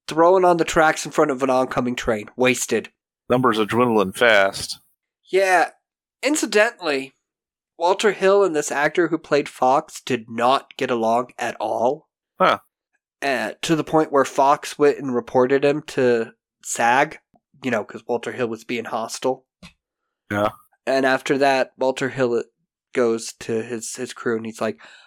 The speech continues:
Speaker 1: "I want you to make an insane stunt where this guy dies."
Speaker 2: That
Speaker 1: Like,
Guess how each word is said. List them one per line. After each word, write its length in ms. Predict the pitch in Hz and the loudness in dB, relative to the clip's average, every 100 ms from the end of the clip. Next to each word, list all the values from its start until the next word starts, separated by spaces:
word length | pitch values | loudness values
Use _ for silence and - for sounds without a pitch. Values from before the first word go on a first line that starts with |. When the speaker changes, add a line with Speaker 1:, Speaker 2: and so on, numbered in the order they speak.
| - | -4
Speaker 1:
"I 60 | 135 | 0
want 260 | 147 143 | 0 2
you 80 | 170 | 2
to 60 | 156 | 2
make 260 | 156 147 | 2 2
an 60 | 143 | 0
insane 420 | 135 - 147 147 | 0 0 0 0
stunt 340 | - - 139 | -2 -2 0
where 120 | 139 127 | 0 -2
this 200 | 127 - | -2 0
guy 220 | 123 120 | 0 0
dies." 640 | 120 113 104 104 - - _ _ _ _ | 0 0 0 -6 -10 -12 _ _ _ _
Speaker 2:
That 220 | 151 175 - | 2 2 0
Speaker 1:
Like, 300 | 135 139 123 | -10 -8 -8